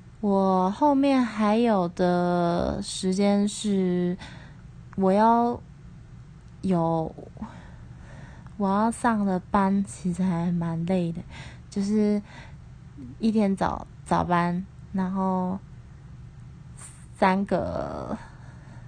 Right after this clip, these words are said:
哦，好像连续，连续四个早班吧。接下来能不能在晚上运动，其实有点为难。那我再跟他谈看看，是不是就是还是去报名健身房课程，因为想说，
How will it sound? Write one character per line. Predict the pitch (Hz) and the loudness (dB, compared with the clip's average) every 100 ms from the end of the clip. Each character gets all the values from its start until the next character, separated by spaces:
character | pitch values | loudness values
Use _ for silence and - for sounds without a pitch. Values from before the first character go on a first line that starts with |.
| - - | -12 -2
哦， | 233 - - - | -2 -2 -14 2
好 | 226 | 6
像 | 320 | 6
连 | 294 226 | 6 4
续， | 226 277 262 254 - - - - | 2 2 2 0 -8 -18 -6 2
连 | 208 | 2
续 | 240 254 | 4 2
四 | - 262 | 2 4
个 | 208 | 4
早 | 190 160 | 4 2
班 | 165 180 180 | 4 2 4
吧。 | 175 - - - - - - | 2 0 -6 -16 -18 -18 -4
接 | 254 | 2
下 | 262 | 6
来 | 233 | 6
能 | 190 196 | 4 4
不 | |
能 | 233 214 | 4 6
在 | 220 | 6
晚 | 196 170 | 6 2
上 | 190 190 | 2 2
运 | 165 190 | 2 2
动， | 190 190 | 4 2
其 | 185 180 | 2 0
实 | 196 | 2
有 | 196 180 | 4 4
点 | 180 170 | 2 2
为 | 170 170 | 2 2
难。 | 175 170 180 | 0 0 2
那 | 214 214 - - - | 0 0 -10 -18 -8
我 | 185 175 | 0 2
再 | 220 | 4
跟 | 226 220 | 4 4
他 | 214 214 214 | 6 4 2
谈 | - 185 | 2 2
看 | 190 196 | 4 4
看， | 202 202 170 180 - - | 4 4 2 -2 -14 -6
是 | - | 0
不 | 220 | 2
是 | 208 220 214 190 196 - - - | 2 4 4 4 0 -6 -16 -10
就 | - 196 | -2 0
是 | - 196 165 127 220 - - - - | 2 0 0 0 -2 -4 -12 -14 -2
还 | 202 | 0
是 | 190 214 | 2 2
去 | 220 | 2
报 | 208 208 | 4 2
名 | 175 165 | 2 0
健 | 170 185 | 2 2
身 | 190 | 2
房 | 165 160 | 0 -2
课 | 170 156 | -2 -2
程， | 185 | 0
因 | 180 | 0
为 | 185 | 0
想 | 190 170 | 0 -4
说， | - 175 | -4 -6